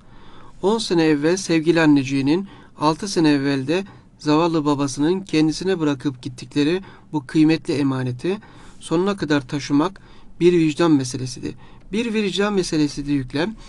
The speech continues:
ve ondan önceki bölüm ne bir, bir vicdan meselesiydi? Nokta nokta taşımak şeklinde.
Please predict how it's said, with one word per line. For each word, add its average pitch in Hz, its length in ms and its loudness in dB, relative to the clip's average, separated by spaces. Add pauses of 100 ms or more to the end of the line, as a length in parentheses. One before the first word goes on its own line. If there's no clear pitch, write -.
(200)
ve 151 60 0
ondan 185 260 2
önceki 147 420 -2
bölüm 180 280 2 (300)
ne 170 320 2 (140)
bir, 147 300 0 (100)
bir 147 180 6
vicdan 139 300 0
meselesiydi? 139 720 -2 (360)
Nokta 160 260 0
nokta 151 300 0
taşımak 147 440 -2
şeklinde. 131 540 -6